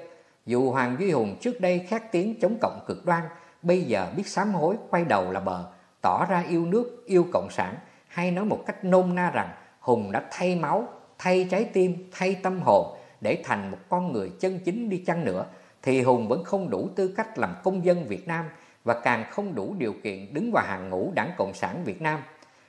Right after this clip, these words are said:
Phó tổng biên tập báo Yên Bái lạm dụng hai chữ đảng viên để ca ngợi Hoàng Duy Hùng là đảng viên chân chính ngoài đảng là hoàn toàn sai trái.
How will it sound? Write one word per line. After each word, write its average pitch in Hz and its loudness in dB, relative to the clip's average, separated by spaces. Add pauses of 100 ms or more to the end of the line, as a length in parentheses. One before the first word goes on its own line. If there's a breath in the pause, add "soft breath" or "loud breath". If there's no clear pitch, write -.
(140 soft breath)
Phó 170 4
tổng 156 -4
biên 160 -2
tập - -2
báo 151 -2
Yên 156 -2
Bái 127 -4 (360 loud breath)
lạm 107 2
dụng 101 -2
hai 185 -8
chữ 156 -8
đảng 143 -6
viên 185 0 (220 loud breath)
để 104 -2
ca 185 0
ngợi 113 2
Hoàng 101 0
Duy 185 -2
Hùng 101 0 (180)
là 104 0
đảng 98 -4
viên 185 0
chân 175 0
chính 226 0
ngoài 104 0
đảng 92 -4 (280 loud breath)
là 101 0
hoàn 90 -2
toàn 92 2
sai 143 -6
trái. 135 -4